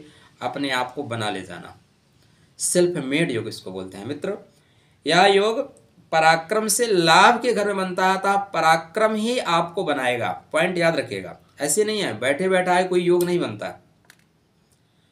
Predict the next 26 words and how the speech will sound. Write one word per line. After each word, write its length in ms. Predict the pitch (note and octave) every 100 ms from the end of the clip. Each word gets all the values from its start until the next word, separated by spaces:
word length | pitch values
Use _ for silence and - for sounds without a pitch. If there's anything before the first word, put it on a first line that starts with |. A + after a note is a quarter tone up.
| _ _ _ _ _
आपकी 360 | C3 F3+ F3+ A#3+
जो 140 | A3
मेहनत 480 | F#3 E3 F3+ B3+ B3+
है 100 | E3+
ना, 200 | D#3+ A#3
वो 160 | - G3
बोलेगी, 640 | C#3 D3 F3+ F3+ A#2+ F2 - _ -
आपकी 720 | C3+ D#3+ - G3 G3+ F#3+ - _ _ _ _ _ _ -
निष्ठा, 520 | E3 E3 - F3+ E3+ C3 -
कर्तव्य 400 | D#3+ G#3 E3+ F3
निष्ठा 420 | E3+ - F3 E3+
शोर 340 | - F3+ F3+
मचा 260 | C#3+ A#2 F#2+
देगी। 320 | F2+ F2 - _ _ _ _ _ _
तो 460 | C3 D3 F3+ F3+ - -
आपको 340 | D3+ D3 D3+
यहाँ 200 | C#3+ C#3+
पे 160 | C#3+ D3+
बंधु 360 | D3+ E3 D#3
बांधवों 360 | C3+ C3 C3 C3
से 140 | C3
सहयोग 480 | B2+ A#2+ A#2+ C3 B2+
लेके 260 | A#2+ A#2 A#2
काम 240 | A2+ A2+
करना 340 | A2+ A2+ A2+ A2
है, 140 | G#2+